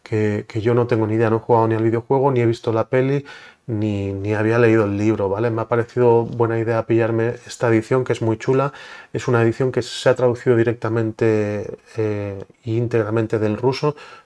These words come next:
por una traductora, que lo voy a decir, es Raquel Marqués, que es lo interesante cuando se traduce directamente del idioma original, ¿no? Porque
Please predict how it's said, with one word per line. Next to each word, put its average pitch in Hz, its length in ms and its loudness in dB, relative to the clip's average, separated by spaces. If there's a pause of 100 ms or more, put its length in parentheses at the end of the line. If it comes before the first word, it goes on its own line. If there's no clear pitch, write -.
(120)
por 113 540 2 (100)
una 104 720 0
traductora, 117 580 0
que 123 120 -2
lo 113 60 2
voy 110 120 2
a 107 40 4
decir, 123 420 0 (880)
es 123 320 -4
Raquel 110 300 0
Marqués, 123 500 0 (580)
que - 120 -2
es 113 100 -2
lo 139 60 6
interesante 120 520 0
cuando 113 240 0
se 117 120 -4
traduce 123 540 4
directamente 123 540 0
del 120 200 4
idioma 120 280 2
original, 113 480 -2
¿no? 120 160 -2
Porque 107 580 -4